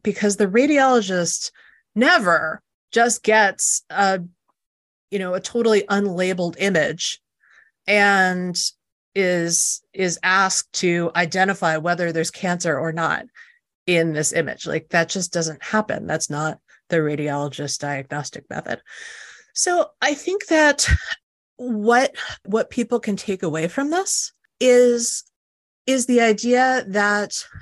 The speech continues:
what you think is happening in A I-based medicine is probably not what's actually happening, uh, if you're anything like me. So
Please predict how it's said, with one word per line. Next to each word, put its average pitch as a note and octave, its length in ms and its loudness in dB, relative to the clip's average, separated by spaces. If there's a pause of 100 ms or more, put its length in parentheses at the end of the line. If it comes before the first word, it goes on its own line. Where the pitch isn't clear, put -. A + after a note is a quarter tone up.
(300)
what A#3+ 180 2
you A#3+ 120 2
think A3 320 0
is C#4 120 -4
happening D4 640 -2 (240)
in A#3 500 4
A A3 180 2
I-based A3 880 2 (420)
medicine B3+ 640 -2 (320)
is G3+ 140 4
probably A3 540 2
not G3+ 300 2
what's F#3+ 240 -4
actually A#3+ 400 2
happening, D#4 420 -2 (920)
uh, G3 380 2
if G#3+ 200 0
you're A3 140 2
anything G#3+ 440 0
like G3+ 260 0
me. G3+ 260 -6 (340)
So G#3+ 640 2